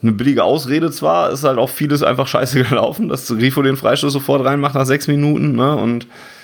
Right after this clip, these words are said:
der B V B hatte ja auch Chancen mit dem Bellingham-Kopfball zum Beispiel und so weiter. Das musst du halt nicht zwingend verlieren.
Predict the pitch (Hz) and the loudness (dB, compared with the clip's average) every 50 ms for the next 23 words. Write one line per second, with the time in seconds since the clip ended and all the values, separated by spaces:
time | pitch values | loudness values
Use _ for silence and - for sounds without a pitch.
0 | - - - - - _ _ _ - 107 107 107 131 131 143 131 117 131 120 107 | -20 -20 -20 -20 -20 _ _ _ -4 -2 0 0 0 0 0 0 2 2 0 0
1 | 131 147 160 156 147 135 127 143 139 - 143 143 151 156 156 151 135 135 131 135 | -2 -2 0 0 0 0 0 -2 -2 -2 0 0 0 0 0 0 0 2 2 2
2 | 135 131 131 123 - - 76 - 117 131 139 135 135 135 135 135 135 - 135 127 | 2 2 2 0 -2 -4 -4 -4 -2 -2 0 0 0 0 0 0 0 -2 -4 -4
3 | - - 151 123 127 123 - 135 123 123 123 123 127 123 - - 127 127 127 123 | -2 0 0 0 0 0 0 0 0 2 2 0 0 -2 -4 -2 0 2 2 2
4 | 123 120 117 85 110 123 120 113 104 110 113 120 120 120 117 - - - - - | 2 2 0 -2 -2 -2 -4 -2 0 0 2 2 2 2 0 -2 -4 -10 -10 -4
5 | - 139 156 180 - - - 180 139 127 139 139 139 143 139 - - - 139 - | -2 0 0 0 0 -2 -2 0 0 0 -2 -2 -4 -8 -8 -8 -4 -2 -2 0
6 | 160 156 147 - 147 139 135 135 147 156 165 170 165 | -2 -4 -2 -2 -2 0 2 0 0 0 0 -4 -6